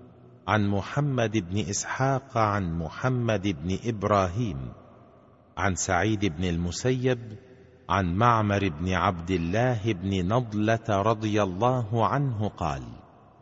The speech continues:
قال رسول الله صلى الله عليه وسلم: لا يحتكر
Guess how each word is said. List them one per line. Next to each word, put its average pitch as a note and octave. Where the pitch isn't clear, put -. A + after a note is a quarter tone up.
قال A2
رسول A2
الله A#2+
صلى G2+
الله G#2+
عليه F2+
وسلم: B2
لا A2
يحتكر A2